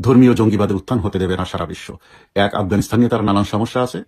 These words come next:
বাংলাদেশে এ-, এমনটা হলে দক্ষিণ এশিয়া কন্ট্রোলের বাইরে চলে যাবে, এটা তারা হতে দেবে না। তাই খুব দ্রুত দেখবেন, আহ, ড্রাস্টিক অ্যাকশন শুরু হবে। Already,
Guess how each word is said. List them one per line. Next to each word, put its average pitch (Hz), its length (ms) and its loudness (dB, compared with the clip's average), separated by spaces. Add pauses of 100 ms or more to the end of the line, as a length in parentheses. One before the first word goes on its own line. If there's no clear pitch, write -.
(280)
বাংলাদেশে 95 540 -2
এ-, 101 160 0
এমনটা 101 280 -2
হলে 123 180 -6
দক্ষিণ 98 280 -6
এশিয়া 98 280 -6 (280)
কন্ট্রোলের 113 320 0
বাইরে 104 240 0
চলে 80 180 -10
যাবে, 80 200 -12
এটা 110 160 -2
তারা 101 140 -2
হতে 87 160 -6
দেবে 80 180 -8
না। 80 60 -8
তাই - 160 -8
খুব 80 220 -8
দ্রুত 135 200 2 (400)
দেখবেন, 92 300 0 (260)
আহ, - 200 -10 (340)
ড্রাস্টিক 123 280 0
অ্যাকশন 120 240 0
শুরু 95 220 -8
হবে। 107 100 -8
Already, 123 320 2